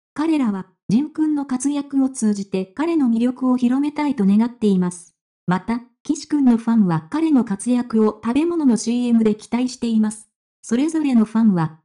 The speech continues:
自分の推しの成功を心待ちにしています。シーエム出演者が発表されるまで、ファンたちは熱心に噂や予想を交換し合います。彼らは、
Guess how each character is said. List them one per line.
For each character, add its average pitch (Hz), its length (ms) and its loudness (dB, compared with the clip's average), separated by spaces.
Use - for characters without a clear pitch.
自 208 140 4
分 294 180 0
の 285 160 2
推 262 60 -2
し 277 140 -2
の 294 100 0
成 285 220 0
功 262 280 -2
を 233 60 2
心 233 340 0
待 254 180 2
ち 240 60 0
に 226 120 4
し - 80 -12
て 214 80 -2
い 214 120 2
ま 202 120 -2
す。 - 240 -16
シ 254 140 0
ー 311 180 0
エ 320 40 0
ム 311 100 -2
出 311 200 -8
演 294 180 0
者 226 160 -2
が 180 100 -2
発 175 260 -6
表 262 180 0
さ 247 100 -2
れ 233 120 0
る 220 100 4
ま 202 120 4
で、 170 260 -4
フ - 80 -8
ァ 269 80 -4
ン 285 80 -4
た 208 120 -4
ち 170 140 -2
は 156 240 -6
熱 269 240 2
心 262 240 4
に 196 120 6
噂 214 260 -2
や 202 260 0
予 202 100 2
想 294 320 0
を 294 40 -2
交 269 200 -2
換 247 280 0
し 208 320 -6
合 202 120 0
い 269 80 2
ま 262 140 2
す。 - 240 -18
彼 294 220 -2
ら 233 140 0
は、 180 160 -8